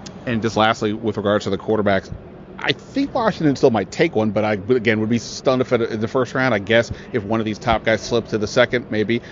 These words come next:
But later rounds, we haven't heard too much about anybody else beyond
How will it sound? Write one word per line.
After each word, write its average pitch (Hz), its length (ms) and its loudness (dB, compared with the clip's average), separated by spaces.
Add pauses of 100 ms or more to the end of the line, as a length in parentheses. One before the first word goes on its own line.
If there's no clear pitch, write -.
(220)
But 120 160 4 (120)
later 143 360 6
rounds, 82 420 -8 (460)
we 165 100 0
haven't 170 160 2
heard 156 180 4
too - 140 -6
much 143 160 -2
about 113 300 2
anybody 113 280 2
else 104 220 0
beyond 107 600 0